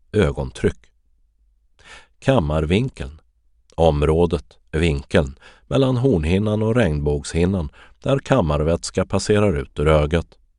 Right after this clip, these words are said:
Öppen kammarvinkel innebär att vätskan kan passera ut ur ögat,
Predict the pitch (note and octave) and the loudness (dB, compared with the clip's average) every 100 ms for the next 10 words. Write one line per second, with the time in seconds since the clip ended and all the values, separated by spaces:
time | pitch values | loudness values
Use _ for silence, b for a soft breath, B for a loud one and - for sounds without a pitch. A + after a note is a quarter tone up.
0 | _ _ E2+ D#2+ - F2+ F#2+ - G#2 D2 | _ _ 0 0 0 -2 -2 -2 -2 0
1 | D2+ E2+ F2+ G#2+ A#2 E2 E2+ G2 A2+ - | 0 0 -2 -2 0 0 0 0 0 -2
2 | C3+ G#2+ - E2+ F2 G2 F#2+ - - F#2+ | -4 -4 -4 -6 -4 -4 -4 -4 -4 -2
3 | E2 F#2+ C3 - B2+ A#2+ G#2 B2 - | 0 0 -2 -4 -2 0 0 -4 -6